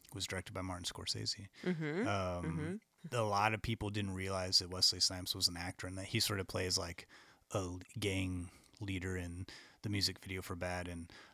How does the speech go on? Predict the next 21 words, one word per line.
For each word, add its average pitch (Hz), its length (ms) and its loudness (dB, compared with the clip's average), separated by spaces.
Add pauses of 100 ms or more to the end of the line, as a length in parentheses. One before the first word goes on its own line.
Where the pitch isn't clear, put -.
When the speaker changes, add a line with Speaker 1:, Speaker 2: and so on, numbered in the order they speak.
(120)
Speaker 1:
a 101 80 2
lot 95 260 2
of 87 80 -2
people 98 300 -6
thought 90 340 -4
that 85 160 -6 (180)
they 98 120 -2
had 87 100 -6
just - 320 2
gotten 90 480 -4 (1000)
somebody 92 400 6
off 90 180 -2
the - 80 -8
street, 90 420 4 (420)
and 104 100 2
they 101 80 4
didn't 95 140 0
realize 90 300 2
that - 100 2
he 95 120 -4
had, 87 100 -4